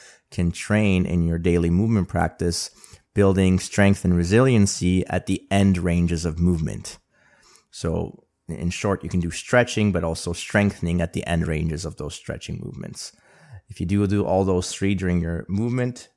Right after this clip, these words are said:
daily movement practice, then you can make your body feel healthy and capable of being able to do that fun activity that you really enjoy for as long as possible.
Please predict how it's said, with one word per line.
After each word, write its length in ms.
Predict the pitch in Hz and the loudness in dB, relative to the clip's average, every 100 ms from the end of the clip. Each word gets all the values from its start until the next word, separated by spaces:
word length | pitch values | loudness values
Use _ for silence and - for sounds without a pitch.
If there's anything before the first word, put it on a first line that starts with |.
| _ _ - | _ _ 0
daily 240 | 107 107 | 4 4
movement 360 | 107 123 127 123 | 2 0 -2 -2
practice, 520 | 127 123 - 123 120 | -2 -2 -2 -6 -6
then 320 | - 92 90 | -4 0 0
you 80 | 90 | -2
can 380 | - 90 87 95 | -4 -4 -4 -6
make 260 | 101 95 90 | -2 -2 -2
your 100 | 92 | -6
body 360 | 90 90 92 87 | -2 0 0 -6
feel 320 | - 90 87 | -8 -8 -8
healthy 480 | 98 95 92 101 92 | -2 0 -2 -4 -4
and 180 | 87 | -4
capable 640 | - 90 85 92 92 90 - | -6 -6 -6 -6 -4 -4 -4
of 320 | 87 85 87 | -6 -6 -6
being 320 | 92 95 - | -6 -4 -6
able 200 | 90 92 | -4 -6
to 180 | 90 - | -6 -12
do 140 | 135 95 | -6 -2
that 280 | 85 - - - - | -2 -2 -12 -20 -20
fun 440 | - - 110 101 92 | -12 -2 4 4 4
activity 760 | - 87 - - 143 131 107 101 | 0 -2 -2 0 2 4 4 4
that 180 | 98 - | 2 0
you 140 | 92 | 0
really 260 | 90 90 87 | 0 0 2
enjoy 360 | 87 90 85 | 0 0 -2
for 280 | 82 - 85 | -4 -2 -2
as 160 | 80 - | -2 -4
long 260 | 78 58 | -6 -4
as 100 | - | -8
possible. 640 | - 64 60 - - - | -6 -6 -6 -8 -10 -12